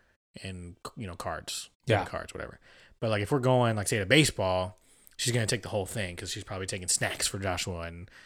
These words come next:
Speaker 1: and whatever.
Speaker 2: She a good packer, your wife?
Speaker 1: Yeah. Oh, she
Speaker 2: Good
Speaker 1: packs
Speaker 2: packer.
Speaker 1: everything. I don't pack shit. She packs for me.
Speaker 2: Hey, man, can I ask you something?
Speaker 1: Please.
Speaker 2: And you not get offended?
Speaker 1: Uh, I'm already offended, but go
Speaker 2: How
Speaker 1: ahead.
Speaker 2: does she put up with you?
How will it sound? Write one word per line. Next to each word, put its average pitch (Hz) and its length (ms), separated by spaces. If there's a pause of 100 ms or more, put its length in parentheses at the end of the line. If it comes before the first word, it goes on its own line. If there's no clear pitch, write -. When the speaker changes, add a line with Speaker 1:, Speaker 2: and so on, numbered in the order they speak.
(240)
Speaker 1:
and 90 520
whatever. 87 420 (400)
Speaker 2:
She - 200
a 127 40
good 123 160
packer, 123 420 (340)
your 113 100
wife? 123 160
Speaker 1:
Yeah. 104 160 (680)
Oh, 104 100
she - 100
Speaker 2:
Good 107 100
Speaker 1:
packs 101 160
Speaker 2:
packer. 98 60
Speaker 1:
everything. 85 340
I 101 60
don't 85 100
pack - 220
shit. - 160 (1900)
She - 100
packs 101 220
for 85 180
me. 85 100 (500)
Speaker 2:
Hey, - 120
man, 101 280 (180)
can 123 120
I 123 100
ask 110 180
you 123 60
something? 113 460 (100)
Speaker 1:
Please. 117 280
Speaker 2:
And 110 160
you 110 80
not 107 200
get 110 120
offended? 110 420 (140)
Speaker 1:
Uh, 127 40
I'm 135 540
already 131 220
offended, 104 240 (160)
but - 140
go 120 80
Speaker 2:
How 120 40
Speaker 1:
ahead. 127 60
Speaker 2:
does 123 80
she 143 80
put 120 160
up 107 140
with - 120
you? 95 160